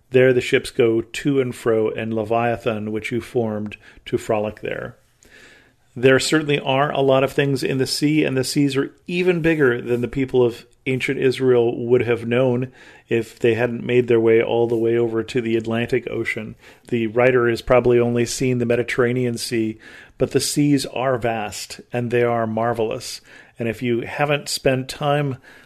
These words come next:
under the water or on the water and seen the vastness and the wonders of the creatures in the sea, I think you should. All creatures look to you to give them their food at the proper time.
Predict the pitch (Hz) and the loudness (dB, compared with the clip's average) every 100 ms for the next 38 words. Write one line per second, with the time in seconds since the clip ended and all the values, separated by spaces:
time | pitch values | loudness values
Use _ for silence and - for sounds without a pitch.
0 | _ - 147 151 139 135 135 139 123 123 | _ 0 6 6 8 6 6 6 6 2
1 | 131 139 139 131 120 127 127 127 - 123 | 0 0 2 0 2 2 2 0 -2 -6
2 | 117 113 120 - 156 147 143 127 120 117 | -6 -8 -8 -4 0 0 0 0 0 2
3 | 120 120 131 120 131 117 110 113 123 123 | 0 -2 -8 -4 -4 -2 0 -2 2 4
4 | 120 113 - 110 113 - 123 127 120 120 | 2 0 -4 -4 -6 -4 -4 -2 -4 -4
5 | 120 113 - 127 113 110 - - - _ | -8 -8 -8 -6 -4 -6 -10 -20 -20 _
6 | _ - 120 120 - 151 147 123 - 110 | _ -6 -6 -4 -4 -2 -2 -2 -2 -6
7 | 98 - - _ _ _ _ _ _ _ | -8 -12 -20 _ _ _ _ _ _ _
8 | _ _ _ _ _ _ _ _ - 131 | _ _ _ _ _ _ _ _ 0 0
9 | 127 156 151 151 139 143 - 147 127 120 | 4 2 4 0 2 0 0 0 2 2
10 | 120 135 - - 135 135 135 135 131 127 | -2 -6 -16 -10 0 4 4 2 0 0
11 | 123 - 170 165 156 151 147 127 123 117 | 0 0 -4 -2 -2 -4 -4 -4 -4 -8
12 | - 117 107 113 123 | -10 -10 -10 -10 -14